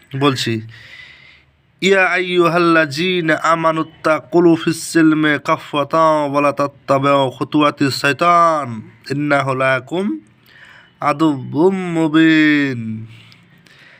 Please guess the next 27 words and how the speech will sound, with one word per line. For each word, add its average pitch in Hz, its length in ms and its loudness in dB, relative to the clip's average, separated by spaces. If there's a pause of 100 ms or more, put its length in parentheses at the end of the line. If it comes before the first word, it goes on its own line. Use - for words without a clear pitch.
(260)
যারা 151 340 -2
আমার 190 240 2
মুসলিম 180 460 -6
ভাই 156 240 -2
আছে 160 280 -4 (800)
বা 143 180 2
যারা 143 260 0 (100)
আমার 143 220 0
ভিডিও 131 280 -4
দেখছে, 139 400 -2 (1080)
অনেক 135 280 0 (360)
মৌলানা 135 560 0
হতে 131 220 -8
পারে, 131 260 -2 (480)
অনেক 120 280 -2
আলেম 127 320 -2
হতে 127 220 -6
পারে, 127 280 -2 (720)
অনেক 175 240 0
সাধারণ 160 400 0
মানুষও 151 340 -2
হতে 143 160 -6
পারে, 135 240 -2 (840)
তো - 140 -4
সবাই, 147 360 0 (1800)
সবারই 170 400 -2
উদ্দেশ্যে 175 460 -2